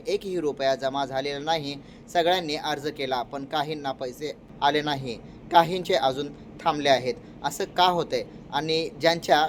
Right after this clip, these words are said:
खात्यात अजून पैसे आलेच नाहीत, त्यांनी काय करावं, आप-, आपण या व्हिडिओमध्ये थोडक्यात माहिती घेऊया. तर शेतकरी मित्रांनो, जवळपास एक आठवडा होत आहे, बऱ्याच शेतकऱ्यांच्या बँक अकाउंटमध्ये पैसे जमा होत आहेत. सर्वप्रथम शासनाकडून अतिवृष्टी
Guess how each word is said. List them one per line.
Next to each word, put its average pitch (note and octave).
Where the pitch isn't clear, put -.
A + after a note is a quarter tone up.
खात्यात D3
अजून C3+
पैसे D3+
आलेच E3+
नाहीत, C3+
त्यांनी D#3
काय D#3+
करावं, C3+
आप-, B2
आपण D#3+
या D#3+
व्हिडिओमध्ये C3+
थोडक्यात D3+
माहिती C#3
घेऊया. C3+
तर F3
शेतकरी F#3+
मित्रांनो, F3+
जवळपास D3+
एक D#3+
आठवडा C#3+
होत C#3
आहे, C3+
बऱ्याच D3
शेतकऱ्यांच्या C3
बँक C#3
अकाउंटमध्ये C3
पैसे C3
जमा B2+
होत C3
आहेत. C3
सर्वप्रथम F3
शासनाकडून C#3+
अतिवृष्टी D3+